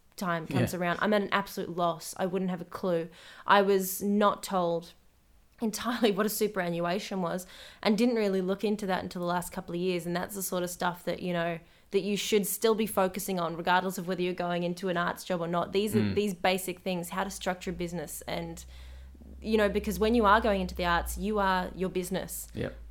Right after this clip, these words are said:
Speaker 1: And that still needs to be taken incredibly seriously. And I think perhaps that's also the difference between the people who succeed and those who don't. And the ones who do look at it still like a business,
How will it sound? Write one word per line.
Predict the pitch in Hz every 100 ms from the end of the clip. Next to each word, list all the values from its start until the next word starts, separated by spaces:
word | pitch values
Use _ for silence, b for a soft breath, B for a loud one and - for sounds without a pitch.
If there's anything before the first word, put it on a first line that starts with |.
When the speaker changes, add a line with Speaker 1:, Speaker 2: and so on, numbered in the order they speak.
| - - -
Speaker 1:
And | 208
that | 202 -
still | - - 202
needs | 190 180
to | -
be | 190
taken | 185 180 175 175
incredibly | 175 190 175 175
seriously. | 170 175 170 175 175
And | 180
I |
think | 185 226 202
perhaps | 202 190 -
that's | 185 185
also | 185 180
the | 180
difference | 180 175 175 180 -
between | 180 190 175
the | 175
people | 175 175 180
who | 175 175 175 B B B B B
succeed | - 196 - 190 180 175
and | 175
those | 170 170 170
who | 175
don't. | 170 160 202 277
And | -
the | 180
ones | 175 190 190
who | 196
do | 180 185 185
look | 180 190
at |
it | 175
still | - - 190 175 165 -
like | 175 170
a |
business, | 175 - 175 170 165 226 -